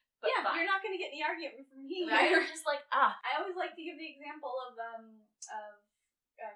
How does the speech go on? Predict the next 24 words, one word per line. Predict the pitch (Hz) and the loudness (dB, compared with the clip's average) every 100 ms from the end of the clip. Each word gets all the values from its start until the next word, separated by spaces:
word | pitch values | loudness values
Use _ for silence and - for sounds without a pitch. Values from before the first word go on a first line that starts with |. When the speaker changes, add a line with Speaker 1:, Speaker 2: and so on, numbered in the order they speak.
| - | -14
Speaker 2:
Captain | 240 233 233 | -18 -18 -12
America: | 233 233 247 226 226 | -10 -10 -8 -8 -10
Civil | 247 247 | -16 -10
War. | 277 - - _ _ 190 | -6 -6 -8 _ _ -20
Speaker 1:
Mm-hmm. | 208 220 _ | -18 -20 _
Speaker 2:
how | 240 240 233 226 - _ _ _ - - | 2 4 4 2 -6 _ _ _ -20 -14
frustrated | 254 269 - - 262 240 233 | -8 -6 -6 -6 -2 -2 0
I | 226 226 | -2 -2
am | 233 | -8
with | 220 - _ | -12 -16 _
Tony's | 247 240 220 214 | -10 -10 -12 -12
side | - 196 185 | -6 -4 -6
of | 180 - | -10 -10
things. | 180 165 175 | -10 -10 -12
Speaker 1:
Yeah. | 139 - _ - | -12 -14 _ -8
Speaker 2:
Where | 262 | -6
I'm | 269 | -4
like, | 269 269 | -4 -6
"You | 285 320 320 | -10 -8 -8
explicitly | - - - _ - 349 - 339 - 302 285 240 | -12 -16 -18 _ -12 -10 -10 -18 -18 -18 -16 -10
know | 226 233 233 247 | -6 -4 -4 -10
he | 226 | -14
was | 226 220 | -16 -14
brainwashed. | 208 214 214 208 180 190 202 220 - - | -12 -12 -12 -4 -2 0 -2 -6 -14 -16